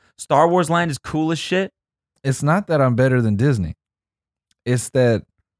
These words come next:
Speaker 2: I
Speaker 1: It's,
Speaker 2: j-
Speaker 1: but it's not corny. It's like, it's fucking dope.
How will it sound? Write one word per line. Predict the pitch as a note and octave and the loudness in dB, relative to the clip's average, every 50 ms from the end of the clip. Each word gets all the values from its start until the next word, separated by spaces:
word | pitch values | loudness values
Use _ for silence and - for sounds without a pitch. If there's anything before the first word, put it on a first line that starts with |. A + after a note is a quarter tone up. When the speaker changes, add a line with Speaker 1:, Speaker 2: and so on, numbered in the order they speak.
| _ _ _ _ _ _ - | _ _ _ _ _ _ -4
Speaker 2:
I | - A#2 | -2 -2
Speaker 1:
It's, | A2+ - - | -2 -2 -6
Speaker 2:
j- | F3 | -4
Speaker 1:
but | F3 A#3 | -2 0
it's | A3+ - - | 0 0 0
not | G3+ G#3+ A#3 B3 - | -2 0 0 -2 -2
corny. | - - - A3+ C4+ E4 D#4 D#3+ G2+ | -6 -6 -4 -2 -2 -2 -2 -4 -4
It's | A2+ B2 - | -4 -4 -2
like, | F3 E3 D#3+ C3+ - - _ - | 0 0 -2 -2 -6 -18 _ -12
it's | F3 E3 - - | -12 -12 -12 -14
fucking | - - - B3+ C4 - A#3 A3 G3 | -14 -8 -8 -6 -6 -2 -2 -2 0
dope. | D#3 - G#3 C4 C#4+ G3+ - | 0 0 0 0 0 -2 -4